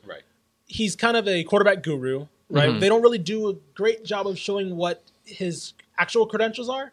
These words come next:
Speaker 1: Right.
Speaker 2: He seems to be kind of an outsider as far as
Speaker 1: There's a few of those moments.
Speaker 2: he's coached s-, some of the quarterbacks that have gone through Dillon, but we don't really know if he was he a former coordinator, is he just a quarterback's coach?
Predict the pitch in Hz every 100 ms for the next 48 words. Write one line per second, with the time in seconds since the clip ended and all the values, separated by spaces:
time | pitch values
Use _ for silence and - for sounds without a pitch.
0 | _ - - 220 214 262 - 269 180 214
1 | 226 214 190 196 - 214 208 185 - 175
2 | 175 160 147 127 139 135 127 113 95 -
3 | _ 208 185 - 202 202 - - - 269
4 | - 185 170 175 175 175 170 185 170 170
5 | 175 170 165 175 165 170 175 175 151 143
6 | 143 _ _ 160 165 165 165 156 156 147
7 | - 135 120 131 - 139 117 - 240 226
8 | 226 214 180 185 170 170 - 156 - 214
9 | 190 165 - 233 220